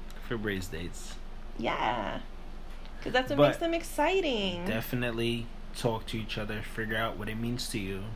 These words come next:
Speaker 1: wh-, uh, you know, how important, what inter-, what interests you're interested in, and go from there, you know? Try different th-, things.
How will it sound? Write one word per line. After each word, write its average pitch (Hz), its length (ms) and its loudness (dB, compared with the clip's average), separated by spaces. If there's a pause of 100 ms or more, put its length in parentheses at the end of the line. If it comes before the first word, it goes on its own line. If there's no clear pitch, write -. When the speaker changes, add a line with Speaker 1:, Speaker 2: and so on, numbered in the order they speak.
(840)
Speaker 1:
wh-, - 220 -2
uh, 90 480 0 (300)
you 104 100 -2
know, 95 160 -2
how 104 240 -2
important, 104 560 -4 (160)
what 101 260 -2
inter-, 107 360 -6 (120)
what 104 240 -6
interests 113 520 -2
you're 104 180 -2
interested 117 560 -2
in, 117 320 0 (680)
and 127 300 2
go 143 160 4
from 170 180 -4
there, 110 400 -2
you 110 140 0
know? 139 240 0 (100)
Try 131 260 6
different 135 340 0
th-, - 100 -14 (220)
things. 123 500 -2